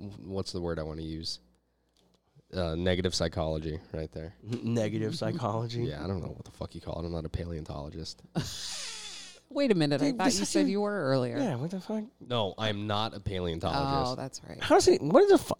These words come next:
Speaker 2: how does it even fucking make sense? What is a paleontologist?
Speaker 3: That's the dinosaur
Speaker 1: Somebody who
Speaker 3: people.
Speaker 1: looks at the fucking stars, Dave.
Speaker 3: That's a meteorologist.
Speaker 2: Oh my God. No, that's
Speaker 1: First
Speaker 2: an
Speaker 1: of all,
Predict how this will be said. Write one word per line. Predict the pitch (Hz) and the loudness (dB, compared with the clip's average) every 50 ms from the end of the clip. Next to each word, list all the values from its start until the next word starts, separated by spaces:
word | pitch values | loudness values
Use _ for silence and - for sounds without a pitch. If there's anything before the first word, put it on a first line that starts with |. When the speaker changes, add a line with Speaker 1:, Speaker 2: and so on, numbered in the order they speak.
| _ - | _ 0
Speaker 2:
how | 175 240 320 | 4 6 8
does | 381 370 330 | 8 10 10
it | 285 | 10
even | 262 208 170 | 8 8 8
fucking | - - 170 151 | 6 4 4 6
make | 147 127 113 - | 6 6 4 4
sense? | - - - | 2 0 2
What | 135 165 240 320 | 4 4 6 6
is | 320 254 | 6 6
a | 151 | 6
paleontologist? | - 135 117 104 98 92 95 - - - - - - - - _ _ - | 6 6 6 6 6 2 0 -2 -6 -10 -14 -16 -16 -18 -20 _ _ -12
Speaker 3:
That's | 151 151 - - | -8 -8 -6 -4
the | - 156 | -2 -2
dinosaur | 139 151 139 139 135 151 175 | -2 0 0 4 6 8 10
Speaker 1:
Somebody | 185 190 202 208 214 | 10 10 10 10 10
who | 175 202 | 8 6
Speaker 3:
people. | 190 170 | 6 6
Speaker 1:
looks | 175 160 - - | 4 2 2 0
at | 147 | -4
the | 156 | -2
fucking | - - 160 - - 143 | 2 2 2 4 4 2
stars, | - - 147 143 151 139 123 101 | 2 4 6 6 6 6 4 2
Dave. | - 104 101 104 104 - - - _ _ _ _ - - _ _ | 2 4 4 4 4 2 -2 -8 _ _ _ _ -20 -20 _ _
Speaker 3:
That's | - 165 175 185 - - - | -6 -4 -2 -2 -2 -2 -4
a | 175 156 | -2 -2
meteorologist. | 165 160 160 160 160 170 165 156 147 139 139 131 - | 0 0 0 0 0 -2 -2 -2 -2 -2 -2 0 0
Speaker 2:
Oh | 87 85 | 0 0
my | - 87 90 - | 2 0 0 0
God. | - 78 - - | 0 2 8 12
No, | 139 165 190 185 190 202 196 190 | 12 12 12 12 12 12 12 12
that's | 175 180 180 160 180 | 12 12 12 12 12
Speaker 1:
First | 185 175 | 12 12
Speaker 2:
an | 165 | 12
Speaker 1:
of | 160 147 | 10 10
all, | 139 | 10